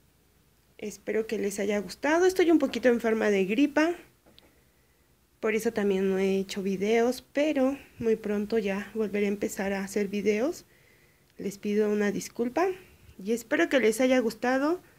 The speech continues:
mi ofrenda. Y las invito a que le den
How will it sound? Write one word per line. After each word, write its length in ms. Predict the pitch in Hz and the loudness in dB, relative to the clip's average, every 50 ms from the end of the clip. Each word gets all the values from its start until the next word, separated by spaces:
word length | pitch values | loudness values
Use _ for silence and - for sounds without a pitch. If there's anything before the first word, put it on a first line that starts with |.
| _ _ _ _ _ _ _ _ _ _ _ _ _ - | _ _ _ _ _ _ _ _ _ _ _ _ _ -4
mi 320 | 240 277 285 294 285 269 | -2 0 2 2 4 4
ofrenda. 520 | 233 220 - - 220 254 254 262 262 330 427 415 - - - - _ _ _ _ _ _ _ _ _ _ _ _ _ _ _ _ _ _ _ - _ _ _ _ _ _ _ _ _ _ _ _ _ _ _ _ _ _ _ _ _ _ _ _ _ _ _ - | 4 2 2 2 2 2 4 4 2 2 0 -2 -6 -10 -20 -20 _ _ _ _ _ _ _ _ _ _ _ _ _ _ _ _ _ _ _ -20 _ _ _ _ _ _ _ _ _ _ _ _ _ _ _ _ _ _ _ _ _ _ _ _ _ _ _ -8
Y 180 | - 294 311 330 | -2 0 2 4
las 300 | 311 285 262 262 - - | 6 4 4 2 0 -2
invito 520 | 220 214 196 208 202 208 - 233 226 - - | -2 0 0 -2 -2 0 2 2 2 0 -2
a 180 | - 294 349 349 | -2 -2 0 0
que 140 | - 269 233 | 0 0 2
le 180 | 196 190 196 | 2 2 2
den 400 | 180 196 196 196 190 190 190 185 | 2 2 2 2 0 0 -2 -6